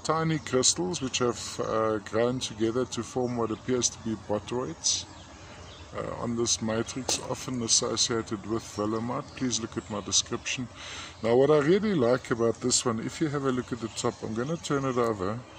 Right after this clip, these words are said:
just to give you a better idea. There's a tiny fan, a nice cross-section of the, of the willemite there.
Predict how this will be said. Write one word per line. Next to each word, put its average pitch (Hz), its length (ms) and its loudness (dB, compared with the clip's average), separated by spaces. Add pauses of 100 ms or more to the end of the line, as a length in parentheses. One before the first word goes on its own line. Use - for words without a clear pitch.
(100)
just - 180 -4
to 131 80 -6
give 120 160 -4
you 120 80 2
a 113 40 2
better 110 300 0
idea. 101 300 -2 (460)
There's 120 200 6
a 135 60 0
tiny 180 420 4
fan, 123 520 4
a 98 80 -2
nice 143 340 0
cross-section - 880 0
of 117 240 0
the, 113 320 2 (180)
of 117 160 -2
the 117 120 2
willemite 101 580 2
there. 87 260 -2